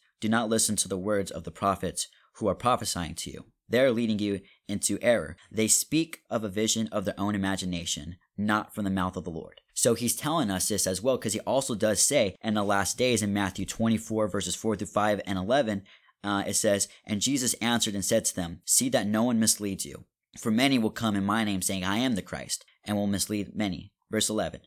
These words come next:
"Many false prophets," or false teachers, "will arise and mislead many." So that leads us to the other thing, that it's gonna mislead as well. So he warns us, so,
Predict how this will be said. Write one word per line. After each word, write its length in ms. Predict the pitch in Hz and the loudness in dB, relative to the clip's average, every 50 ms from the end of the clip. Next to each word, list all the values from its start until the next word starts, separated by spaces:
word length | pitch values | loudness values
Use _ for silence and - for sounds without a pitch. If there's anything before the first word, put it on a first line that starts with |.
| _ _ _ - | _ _ _ -4
"Many 360 | 98 107 120 135 143 147 135 | 0 2 2 2 2 0 0
false 360 | - - - 113 120 113 - | -2 -2 0 2 2 2 0
prophets," 520 | - - - 107 95 90 - - 85 - - | 0 -2 -2 -2 0 -2 -4 -8 -10 -10 -6
or 300 | 90 92 98 104 98 _ | -4 -2 -2 -2 -4 _
false 260 | - - 113 101 92 - | -4 -2 0 0 0 -2
teachers, 320 | - 98 90 - 92 87 | -4 -6 -4 -4 -4 -4
"will 180 | 95 92 87 85 | -4 -4 -4 -2
arise 440 | 85 98 92 90 - - - - - _ _ - | 0 0 0 0 0 -4 -8 -10 -12 _ _ -6
and 120 | 98 98 98 | -2 0 0
mislead 420 | 98 95 - - - 92 90 82 | 2 2 2 2 0 -2 -6 -6
many." 360 | 82 85 85 - - - _ _ _ _ - | -6 -8 -10 -10 -14 -20 _ _ _ _ -8
So 100 | - 117 | -4 0
that 220 | 107 110 110 104 | 2 2 2 2
leads 160 | 104 104 95 | -2 -2 -2
us 140 | 98 - - | 0 0 0
to 60 | - | -2
the 100 | 101 - | -2 -4
other 180 | - 95 95 92 | -4 -4 -4 -4
thing, 260 | - - 120 110 101 | -4 -2 -2 -2 0
that 160 | 90 92 78 | -2 -2 -2
it's 100 | 80 - | -4 -4
gonna 140 | - 95 90 | -4 -4 -4
mislead 520 | 87 85 82 - - 95 95 82 - - _ _ _ _ _ _ _ - | -4 -6 -6 -8 -6 -6 -8 -8 -10 -14 _ _ _ _ _ _ _ -10
as 180 | 80 82 82 | -8 -8 -8
well. 280 | 90 80 62 - - _ _ _ _ - | -8 -8 -10 -10 -14 _ _ _ _ -12
So 200 | - - 104 95 | -6 -2 -2 -2
he 160 | 90 - 107 | 0 0 -2
warns 340 | 101 110 117 135 139 123 123 | 0 0 0 0 0 0 0
us, 140 | 120 113 - | 0 2 2
so, 380 | - 110 101 95 90 92 - | 2 2 2 0 0 -4 -8